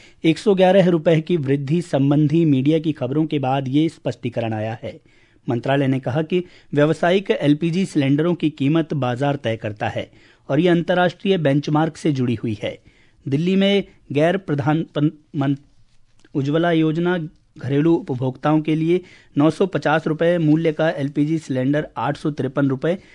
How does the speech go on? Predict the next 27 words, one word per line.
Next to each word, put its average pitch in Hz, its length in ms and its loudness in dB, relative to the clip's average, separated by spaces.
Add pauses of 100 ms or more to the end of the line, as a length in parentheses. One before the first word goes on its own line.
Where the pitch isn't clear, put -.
(280)
और 165 240 0
प्रधानमंत्री 160 880 0
उज्ज्वला 151 380 0
योजना 151 420 2
के 170 120 -2
लाभार्थियों 135 600 -2
के 165 120 -4
लिए 170 160 0
पाँच 147 320 -4
सौ 175 140 -4
तिरपन 147 380 -2
रुपए 147 240 -2
में 170 160 -2
उपलब्ध 120 420 -8
है। 104 300 -8 (520)
कौशल 170 340 0
विकास 214 420 0 (100)
और 196 240 2
उद्यमिता 165 480 2
मंत्रालय 147 480 2
का 185 160 -2
कौशल 180 540 0
मंथन 156 500 2
कल 156 280 0
संपन्न 123 480 0
हो 117 160 -4
गया। 113 280 -4